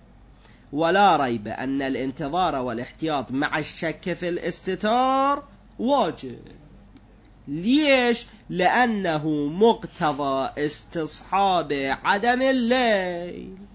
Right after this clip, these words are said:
والاشتغال بالصوم، وقاعدة الاشتغال أيضًا بشنو؟ بالصلاة.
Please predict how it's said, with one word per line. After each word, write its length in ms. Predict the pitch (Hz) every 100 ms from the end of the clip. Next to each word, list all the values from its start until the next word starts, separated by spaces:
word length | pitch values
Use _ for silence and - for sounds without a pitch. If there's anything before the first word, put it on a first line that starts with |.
| - - - - - - -
والاشتغال 1160 | 175 196 202 - 196 - - 202 208 254 285
بالصوم، 1160 | 247 208 196 - 233 254 214 180 165 160 160 170 180 190 - - - - - - - - - - - - - - - - - - - - - - - - - - - - - - - - - -
وقاعدة 960 | 170 202 214 214 214 220 214 277 240 214
الاشتغال 760 | 220 214 208 - 220 226 302
أيضًا 320 | 311 269 277 285
بشنو؟ 640 | 262 262 294 294 277 294 - - -
بالصلاة. 880 | 160 175 - 185 175 190 160 147 -